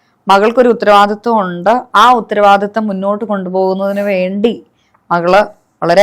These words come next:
ആക്റ്റീവായിട്ട് ഹെൽത്തി ആയിട്ട് എണീക്കണം. എണീക്കാൻ വേണ്ടി ഹീൽ ചെയ്യാനായിട്ട് ഈ പേരൻസിന് സാധിക്കും. അതുകൊണ്ടാണ് ഞാൻ എപ്പോഴും പറയാറുള്ളത്,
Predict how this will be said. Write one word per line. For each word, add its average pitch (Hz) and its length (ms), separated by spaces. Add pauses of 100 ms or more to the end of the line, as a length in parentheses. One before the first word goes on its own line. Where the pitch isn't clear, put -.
ആക്റ്റീവായിട്ട് 208 640
ഹെൽത്തി 196 340
ആയിട്ട് 208 240
എണീക്കണം. 196 460 (800)
എണീക്കാൻ 262 440 (100)
വേണ്ടി 202 280
ഹീൽ 202 220
ചെയ്യാനായിട്ട് 185 420
ഈ 175 100
പേരൻസിന് 160 560
സാധിക്കും. 151 380 (840)
അതുകൊണ്ടാണ് 226 440 (100)
ഞാൻ 208 220
എപ്പോഴും 220 300
പറയാറുള്ളത്, 180 640